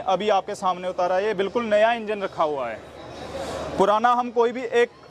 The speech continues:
आपको मशीन के अंदर एक भी nut भी पुराना नहीं दिखेगा आपको। तो ये हमारी quality है,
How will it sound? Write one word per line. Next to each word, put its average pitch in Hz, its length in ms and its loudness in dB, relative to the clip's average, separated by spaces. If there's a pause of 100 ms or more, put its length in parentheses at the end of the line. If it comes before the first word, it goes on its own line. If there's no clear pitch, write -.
(120)
आपको 202 340 2
मशीन 233 380 -4
के 240 60 2
अंदर 240 220 0
एक 240 320 2
भी 262 120 -2
nut 233 200 2
भी 240 120 -6
पुराना 220 300 0
नहीं 208 120 -6
दिखेगा 160 340 -2
आपको। 127 280 -8 (800)
तो 208 80 8
ये 226 180 8
हमारी 226 300 2
quality 202 480 2
है, 247 180 4